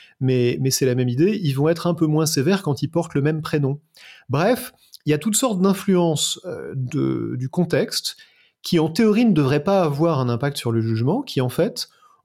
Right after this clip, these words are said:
en ont une. Ça, c'est des sources de bruit. C'est ce qu'on va appeler du bruit d'occasion. Et c'est celui qu'on comprend le plus facilement parce que,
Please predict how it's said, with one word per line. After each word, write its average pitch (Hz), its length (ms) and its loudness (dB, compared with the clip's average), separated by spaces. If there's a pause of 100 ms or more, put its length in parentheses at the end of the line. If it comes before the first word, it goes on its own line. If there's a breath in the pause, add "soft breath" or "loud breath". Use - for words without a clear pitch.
en 160 160 2
ont 151 100 4
une. 120 320 0
Ça, 226 260 2
c'est - 420 0 (520)
des 151 300 2
sources 214 320 0
de 151 80 2
bruit. 120 380 0 (500 loud breath)
C'est 143 140 0
ce - 60 -4
qu'on 156 140 0
va 139 120 2
appeler 131 180 0
du 151 100 0
bruit 131 240 2
d'occasion. 135 600 0 (720)
Et 160 80 2
c'est 254 140 2
celui 208 440 4
qu'on 180 180 0
comprend 190 340 0
le 247 80 4
plus 214 140 2
facilement 170 600 2
parce - 260 -4
que, 208 260 4